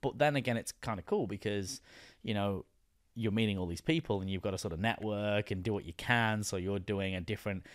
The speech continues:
you're getting a different type of experience, and then you go back later and it's like, "Fuck, wow." Like,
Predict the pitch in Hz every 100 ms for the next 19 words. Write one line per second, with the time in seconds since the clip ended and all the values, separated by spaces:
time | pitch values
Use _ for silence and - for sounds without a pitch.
0 | - - 104 113 98 92 101 101 80 -
1 | 113 117 101 - - 85 87 87 95 80
2 | 80 76 - 107 107 82 - - - -
3 | - 104 85 - 85